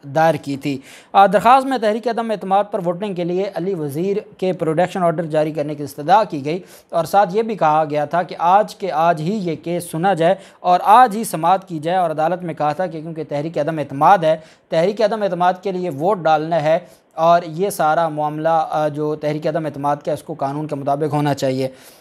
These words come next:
अ, स्पीकर कौमी असम्बली नहीं चाहते थे कि ऐसे हालात में कोई सुप्रीम कोर्ट की तरफ से रूलिंग आ जाए और सुप्रीम कोर्ट की तरफ से जो मामला है वो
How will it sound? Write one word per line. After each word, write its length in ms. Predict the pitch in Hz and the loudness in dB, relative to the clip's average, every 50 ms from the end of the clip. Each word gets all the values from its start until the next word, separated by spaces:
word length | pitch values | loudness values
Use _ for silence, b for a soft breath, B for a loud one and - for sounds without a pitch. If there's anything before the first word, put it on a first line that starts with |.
| B B - | B B 2
अ, 220 | 196 196 208 220 | 4 6 6 6
स्पीकर 400 | 202 208 - 285 302 285 339 302 | 4 2 -2 -4 0 2 2 2
कौमी 280 | 247 247 247 247 254 247 | 2 0 -2 0 -2 -2
असम्बली 340 | 208 - 220 220 226 240 226 | -4 -4 -6 -6 -4 -4 -2
नहीं 180 | 196 196 233 202 | -2 -2 0 2
चाहते 320 | 202 185 165 151 196 185 | 4 4 4 4 0 -2
थे 160 | 147 185 196 196 | 0 0 -2 0
कि 100 | 196 202 | 2 2
ऐसे 240 | 196 196 190 - 190 | 2 2 2 2 2
हालात 360 | 160 151 156 165 175 175 190 | 2 4 4 4 4 2 0
में 100 | 196 185 165 | -6 -6 -6
कोई 120 | 170 156 | -6 -8
सुप्रीम 280 | - - - 190 202 190 | -8 -8 -8 -6 -6 -4
कोर्ट 180 | 175 175 165 151 | -4 -6 -6 -6
की 60 | 170 | -6
तरफ 200 | 160 165 165 156 | -4 -4 -4 -4
से 160 | - - 165 151 | -2 -2 0 2
रूलिंग 340 | 160 180 214 233 220 175 151 | 2 4 4 4 2 2 2
आ 100 | 143 143 | 2 2
जाए 240 | 127 151 156 175 175 B B B B B - | 2 2 2 2 2 B B B B B 2
और 200 | 165 165 170 160 | 4 4 4 4
सुप्रीम 340 | 151 - 170 185 208 226 220 | 2 -2 -6 -4 -4 -4 -4
कोर्ट 220 | 185 202 196 196 165 | -2 0 0 0 0
की 140 | 165 196 160 | -4 -4 -2
तरफ 240 | 170 160 170 160 | -2 -2 -2 -2
से 180 | 165 - 185 185 190 185 185 B B B B - | -2 -2 0 0 0 -2 -4 B B B B -10
जो 180 | 151 165 180 175 | -6 -4 -4 -2
मामला 460 | 165 165 165 170 175 190 202 214 208 170 | 0 2 2 2 2 2 2 2 4 4
है 280 | 156 160 170 175 - - 147 139 | 4 4 2 2 0 -2 -8 -6
वो 160 | 147 185 208 | -2 0 0